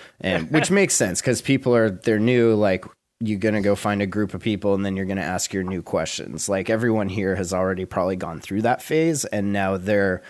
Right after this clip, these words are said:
Speaker 1: they're at the point where they're just, like, either super into it, or they like helping other people get to the level that they are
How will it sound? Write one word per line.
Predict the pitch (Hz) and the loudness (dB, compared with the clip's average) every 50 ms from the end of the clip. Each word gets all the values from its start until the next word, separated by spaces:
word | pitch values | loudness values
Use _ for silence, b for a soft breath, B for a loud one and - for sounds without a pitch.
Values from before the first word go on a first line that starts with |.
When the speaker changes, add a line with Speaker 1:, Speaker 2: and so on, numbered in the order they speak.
| B B B B B B B - | B B B B B B B 0
Speaker 1:
they're | 123 123 123 131 - | 2 4 4 4 4
at | 95 104 98 - | 2 -2 -2 -2
the | - 101 | -6 -8
point | - - 117 104 98 71 - | -4 -2 -2 -2 -2 -2 -2
where | 98 95 92 | -2 -2 -2
they're | 85 92 92 90 87 | -2 -4 -4 -4 -6
just, | - - 95 85 - - - | -6 -6 -8 -6 -6 -6 -4
like, | 92 85 76 78 - - | -4 -4 -4 -6 -6 -6
either | 98 95 82 90 82 80 76 82 - _ | -6 -4 -4 -4 -6 -6 -8 -12 -14 _
super | - - - 120 110 - 92 95 | -6 -2 0 0 0 0 -2 -2
into | 98 123 143 143 - 156 160 | 0 0 0 -2 -2 0 0
it, | 170 - - | 0 2 2
or | 113 101 | 0 -2
they | 90 87 98 98 | 0 -2 -2 -2
like | 98 98 95 90 85 - | 0 0 -2 -2 -4 -4
helping | 107 85 87 95 87 104 | -6 -6 -6 -6 -2 -2
other | 110 110 104 92 | 0 0 0 -4
people | - - 95 90 - 90 95 92 92 | -4 -6 -8 -6 -6 -4 -4 -4 -6
get | 82 85 98 90 - - | -6 -4 -4 -4 -4 -4
to | - - 98 92 92 87 80 | -4 -4 -2 -2 -2 -4 -6
the | 80 90 92 | -6 -6 -6
level | 87 85 78 58 67 73 65 | -6 -6 -8 -8 -10 -12 -8
that | 65 82 - - _ | -8 -8 -8 -8 _
they | - 92 65 57 | -8 -6 -6 -6
are | - - - 55 - | -8 -8 -10 -12 -14